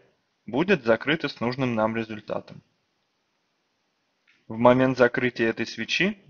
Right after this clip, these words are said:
закрывается и наш опцион. Естественно, купить такой опцион можно только за определенное время до закрытия свечи. В случае с опционом сроком экспирации в пятнадцать минут сделать мы это можем не позднее, чем за время, указанное сейчас на экране.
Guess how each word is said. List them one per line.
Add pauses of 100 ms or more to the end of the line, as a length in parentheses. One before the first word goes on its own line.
закрывается
и
наш
опцион. (1040)
Естественно,
купить
такой
опцион
можно
только
за
определенное
время
до
закрытия
свечи. (1300)
В
случае
с
опционом
сроком
экспирации
в
пятнадцать
минут (460)
сделать
мы
это
можем
не
позднее,
чем
за
время,
указанное
сейчас
на
экране.